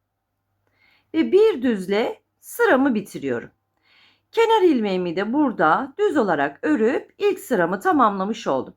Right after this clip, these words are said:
Yani dediğim gibi lastik yapar gibi tersten başladık, düzle bitirdik. Şimdi ikinci sıra ön yüze geçiyoruz. Bu defa kenar ilmeğimi örmeden alıyorum.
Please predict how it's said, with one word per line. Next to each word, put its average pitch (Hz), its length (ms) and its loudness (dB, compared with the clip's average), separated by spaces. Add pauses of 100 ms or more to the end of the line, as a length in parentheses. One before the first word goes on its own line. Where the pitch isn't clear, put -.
Yani 403 220 4
dediğim 359 340 2
gibi 320 180 -4
lastik 285 400 0
yapar 180 320 0
gibi - 240 -12
tersten 220 520 0
başladık, 269 580 -4 (400)
düzle 240 360 2
bitirdik. 127 600 -8 (1000)
Şimdi 381 320 2
ikinci 415 460 -2
sıra 247 560 0 (120)
ön 403 260 2
yüze 185 240 -2
geçiyoruz. 160 840 -4 (1200)
Bu 466 120 4
defa 254 600 2 (140)
kenar 392 300 -2
ilmeğimi 247 460 0
örmeden 165 540 2
alıyorum. 120 420 -6